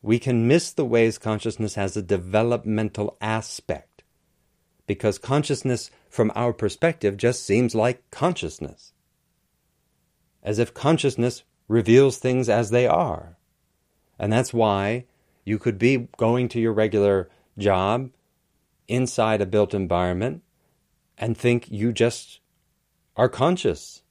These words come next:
Not that your consciousness has had a particular developmental path which limits you from perceiving some things, and also allows you to be very sensitive to others.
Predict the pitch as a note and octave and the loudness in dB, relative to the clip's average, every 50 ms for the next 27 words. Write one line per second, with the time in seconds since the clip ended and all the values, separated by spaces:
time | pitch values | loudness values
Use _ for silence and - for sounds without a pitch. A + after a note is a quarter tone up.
0 | _ _ _ _ _ _ _ _ _ _ _ _ _ - G#2 A2+ C3+ D3+ E3 D#3+ | _ _ _ _ _ _ _ _ _ _ _ _ _ -6 -2 0 2 2 2 2
1 | - D3 B2 A#2 C3 C3 C#3 B2+ - B2 A#2+ A#2+ A#2 - A#2+ A2 - A2+ G#2+ - | 2 0 2 2 4 2 2 2 2 0 0 0 0 0 -2 -2 -2 -2 -2 0
2 | - A2+ G2+ F#2+ - A2+ A2+ G#2+ A2 - - - - - - - C3+ - - C3 | 0 0 0 0 -2 -4 -2 -2 -2 -4 -6 -8 -10 -8 -6 -8 -6 -6 -4 -4
3 | A#2 A#2 A2 G2+ G#2+ G2+ F2+ G#2 G#2+ A2+ A2+ G#2+ A2 A2+ G#2+ G#2 G2+ F#2+ - - | -2 -2 -2 0 0 -2 0 2 2 2 2 0 -2 -2 -2 -2 -2 -2 -4 -8
4 | G#2+ A#2+ A#2+ A#2 A#2 A2+ - - _ _ _ _ _ - - G2 A2 G#2 - - | -6 -4 -2 0 0 -2 -2 -6 _ _ _ _ _ -8 -4 -4 -4 -4 -4 -4
5 | A2 G#2 G2+ G2+ A2 B2 E3 F#3 E3+ A2+ F#2 - - - - - - - _ _ | -4 -2 0 2 2 4 4 4 2 0 -2 -4 -6 -10 -10 -10 -12 -16 _ _
6 | _ - G#2 G#2+ A2+ A#2 A2 - - A2+ A2 - A2 G2+ - - C3+ C3+ A2+ A2+ | _ -6 0 2 2 2 2 0 -2 -4 -4 -4 -6 -8 -4 -2 -2 0 0 0
7 | A2 G2+ - B2 B2+ C#3 - - F2 C2+ - - - - D3+ - _ _ _ _ | -2 -2 -2 -2 -2 -2 -4 -4 -6 -6 -6 -8 -16 -20 -20 -20 _ _ _ _
8 | _ _ _ _ _ _ _ _ _ - D2+ F2 A2 C3+ C#3 A#2+ C#3 E3+ - - | _ _ _ _ _ _ _ _ _ -8 -4 -2 -2 0 2 4 4 2 4 4
9 | D#3+ D#3+ D3 B2+ B2 D#3 A3+ C#4 - A#2 F2+ D2+ D2 - _ _ _ _ _ _ | 4 4 6 4 4 2 0 0 -2 -2 -4 -4 -6 -10 _ _ _ _ _ _
10 | - G#2 G2+ G#2+ F#2+ G#2+ G#2 G#2 - - G#2 F#2+ F#2 - G2+ G#2+ G2+ - - G#2+ | -6 -2 -2 0 2 4 4 2 2 0 -2 -4 -4 -4 -6 -6 -6 -2 -2 0
11 | A2+ D3+ - F#2 C#2+ - - _ - | 2 0 0 0 -4 -8 -10 _ -20